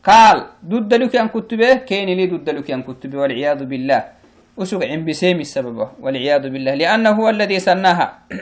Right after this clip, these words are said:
<clears throat> من غير أن ينقص من أوزارهم شيء. نعم. كين ذنبي تكي توم تنقصي، كين ذنبي ت-، ضد لك كين تنكتبه، كاي ذنبي كادوكو ضد لك كاي هنكتبه.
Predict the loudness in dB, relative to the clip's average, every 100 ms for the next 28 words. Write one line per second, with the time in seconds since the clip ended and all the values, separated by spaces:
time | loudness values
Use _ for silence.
0 | -16 -20 _ _ _ _ -2 2 6 6
1 | 6 4 4 2 0 -4 -4 -2 -2 -4
2 | 0 0 4 6 6 4 0 -4 -4 -4
3 | -6 -6 -10 _ -6 -6 -6 -12 _ _
4 | _ -4 -2 0 0 -2 -4 -4 -4 -4
5 | -4 -4 0 -2 -2 -4 -2 -4 -6 _
6 | _ _ -4 -2 -2 -2 -6 -4 -4 -4
7 | -6 -6 -4 -4 -4 -4 -2 -2 -4 -4
8 | -8 -4 0 2 0 0 2 2 2 0
9 | -2 0 0 0 -4 -2 -4 -6 _ _
10 | _ _ _ _ _ _ _ -20 -8 -4
11 | 0 0 0 2 4 4 2 -4 -12 -10
12 | -8 -8